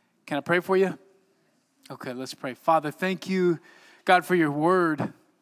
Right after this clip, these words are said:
Again, thank you for your spirit, and thank you for your body, that you've given us everything and, and then some. You've given us everything that we need to walk with you victoriously,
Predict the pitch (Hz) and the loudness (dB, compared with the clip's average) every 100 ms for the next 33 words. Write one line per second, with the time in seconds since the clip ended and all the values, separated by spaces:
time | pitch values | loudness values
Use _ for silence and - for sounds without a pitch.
0 | _ _ _ _ _ _ _ _ _ _ | _ _ _ _ _ _ _ _ _ _
1 | _ _ _ _ 156 165 208 170 208 202 | _ _ _ _ -10 -2 -2 0 -2 -2
2 | 190 208 196 175 185 175 156 - - 208 | -2 0 0 0 0 2 0 -2 0 2
3 | 202 170 - _ - _ _ _ 165 170 | 2 0 -10 _ -20 _ _ _ -6 -2
4 | 214 202 214 202 196 185 170 196 190 165 | -2 2 0 2 2 2 6 4 4 0
5 | 135 - _ _ _ _ _ 185 190 190 | -6 -14 _ _ _ _ _ 0 0 0
6 | 160 233 233 196 - - - _ _ _ | 0 0 0 -2 -4 -12 -20 _ _ _
7 | _ 180 220 254 240 233 233 226 196 - | _ 0 2 2 0 -2 -6 -8 -8 -8
8 | - 185 220 233 208 196 156 135 190 214 | -6 -2 0 2 2 0 -2 -2 -2 0
9 | 214 240 202 214 220 247 262 226 226 202 | 0 0 -2 -2 -2 -2 -2 -2 -2 -2
10 | 202 190 202 170 131 - - _ _ _ | -2 -2 -4 -4 -8 -14 -20 _ _ _
11 | _ _ - 175 156 185 208 240 - 214 | _ _ -2 0 4 2 2 -8 -4 -2
12 | 220 180 160 - - 220 214 214 196 220 | -2 -2 -6 -6 -8 -4 -4 -4 -6 -8
13 | 214 208 196 | -6 -8 -10